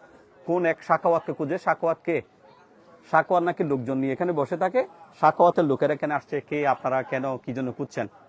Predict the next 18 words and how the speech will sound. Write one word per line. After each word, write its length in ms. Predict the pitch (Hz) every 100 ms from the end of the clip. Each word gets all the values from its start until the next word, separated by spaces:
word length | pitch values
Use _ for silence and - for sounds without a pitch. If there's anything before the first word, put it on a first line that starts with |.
| - - - - - - -
তো 100 | -
তারা 300 | 156 160 185
নাকি 380 | 214 214 233 233
যে 200 | 165 185
ট্যাক্সিতে 440 | - 156 - 180 240
করে 200 | 202 180
এসেছিল, 360 | 190 170 233
ট্যাক্সির 320 | 220 147 -
নাম্বারটা 340 | 175 143 170 190
হচ্ছে 180 | 180 208
যে 80 | 196
চোদ্দ 480 | - 151 127 147 214
সিরিয়ালের 580 | 220 208 208 208 214 285 370 - - _ _
চব্বিশ 500 | 160 131 139 262 - - - -
সাতষট্টি, 480 | 180 - 180 - - - - - - - -
সিএনজি 280 | 160 151
চালিত 260 | 147 139 131
অটোরিকশা। 500 | 135 143 123 -